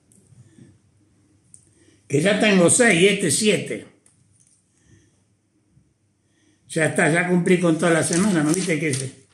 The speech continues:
Hoy es un día domingo, quiere decir que había escrito lunes, martes, miércoles, jueves y viernes, sábado.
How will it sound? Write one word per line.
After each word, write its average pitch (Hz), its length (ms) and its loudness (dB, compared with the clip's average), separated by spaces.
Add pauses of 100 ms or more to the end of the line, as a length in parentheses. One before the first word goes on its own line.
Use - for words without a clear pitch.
(460)
Hoy 180 180 6
es 156 120 0
un 180 120 2
día 185 160 4
domingo, 180 760 0
quiere 151 220 -4
decir 151 240 -6
que 175 80 -6
había 151 180 -4
escrito 151 400 -10
lunes, 175 320 -4
martes, 170 300 -8
miércoles, 165 340 -6
jueves 196 360 -2
y 151 60 -6
viernes, 170 720 -4
sábado. 135 520 -4